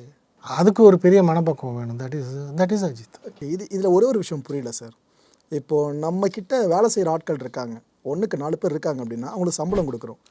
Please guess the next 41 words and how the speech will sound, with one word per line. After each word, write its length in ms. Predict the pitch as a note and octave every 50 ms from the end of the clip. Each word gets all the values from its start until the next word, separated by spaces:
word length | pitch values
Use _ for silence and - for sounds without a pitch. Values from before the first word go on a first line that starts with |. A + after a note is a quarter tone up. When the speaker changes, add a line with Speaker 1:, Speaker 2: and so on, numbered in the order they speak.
| _ _ _ _ _ _
Speaker 2:
அப்படி 220 | C#3 D3 F3 G3+
இருக்கிறப்ப 640 | B3+ A3+ B3+ A3 - - A#3+ A#3 G#3 E3+ C#3 B2 A#2 A#2 - - _
நான் 220 | _ A#2 C3 D3+ E3+
ஒருத்தவங்களுக்கு 400 | E3+ D#3+ - D#3 D3 D3 C#3 C3+ -
சர்வ் 120 | G#3 A3+ A3+ G#3+
பண்ணிட்ட 240 | F#3 D#3+ C#3 D3
உணவை 360 | C#3 D3 E3 D3+ C3+ C#3 F3 A3+ - _ _ _ _ _
அந்த 200 | _ D#3+ F3+ F#3+
பாத்திரங்களை 680 | G#3 - G3 A#3 B3+ - A#3+ A#3 A3 A3 A3 A#3+ B3 B3 - -
கழுவுறதுக்கு 340 | D#3 F3 G#3+ A3 G#3 F#3 G#3
தான் 140 | F#3+ G#3 G#3+
ஒண்ணு 140 | A3 G#3 F3+
வேலைக்கு 300 | D3+ D3 D#3+ D3+ C3+ B2
வச்சிருக்கேன் 300 | - B2 A#2 A2 A#2+ B2 E3+
அப்படின்னு 140 | D#3 D3 F3+
அவங்க 280 | F3+ D#3+ D#3+ E3 E3 E3
கிட்ட 100 | E3+ F3
கொடுத்துருக்கலாம். 480 | - D3 C3 A#2+ A#2+ A2+ A2+ A2 - _ _ _ _ _ _ _
ஆனா 160 | - A#3+ A#3
எதுக்காக 680 | G3 F#3 G3+ C4+ - - A3+ G#3+ G3+ G3+ G#3+ A3 A#3 - - _
இத்தனை 260 | - C#3+ - D#3+ D#3
பேர் 140 | A3+ G#3+ F3+
வேலைக்கு 260 | F3+ F#3+ E3+ D#3 D3+
இருந்தோம், 240 | C#3 C3+ D3 F3+ -
அஜித் 140 | - - G#3+
சார் 180 | G3 - F3+
அதை 120 | F3+ D3+ A#2+ -
பண்ணணும்? 200 | A#2 A#2 A#2 A#2 - _ _
Speaker 1:
ஆர்மி 340 | - - D3 E3 F#3 F#3+ F3+
படம் 220 | D#3 E3+ D#3 D#3
தான் 120 | F3 F#3 F3
எடுக்கிறோம், 280 | D#3+ C#3+ D3+ C#3 D3+ F#3+
அந்த 160 | F3+ C#3+ C#3
படம் 240 | B2 C#3+ D3 D#3+ D3+ -
ஃப்ளாப். 400 | D3 C3 C3 - - - - - _ _ _ _ _
Speaker 2:
ம், 480 | F#3 D3+ C#3+ C3+ C#3 B2+ _ _ D#3
ம், 120 | C#3+ C#3 C3 -
ம். 260 | - D3+ C3+ B2 B2 B2+ _ _ _
Speaker 1:
அந்த 300 | _ - C3+ C#3+ D3 C#3+
ஆர்மி 320 | D3+ E3 F#3 G3 G3+ F#3+
பேக்கு, 640 | F3+ D3+ C3+ D3 D#3 D#3 D3 C3+ B2 B2+ E3+ G3 -